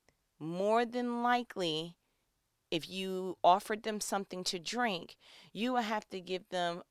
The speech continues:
a variety because one size doesn't fit all.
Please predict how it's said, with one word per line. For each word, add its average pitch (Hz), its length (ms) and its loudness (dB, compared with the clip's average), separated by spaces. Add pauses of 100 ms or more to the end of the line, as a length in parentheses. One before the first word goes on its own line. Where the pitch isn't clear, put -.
a 170 100 0
variety 175 800 2
because 190 840 0 (640)
one 185 240 2
size 165 360 0
doesn't 160 300 -6
fit 151 220 -2
all. - 380 -2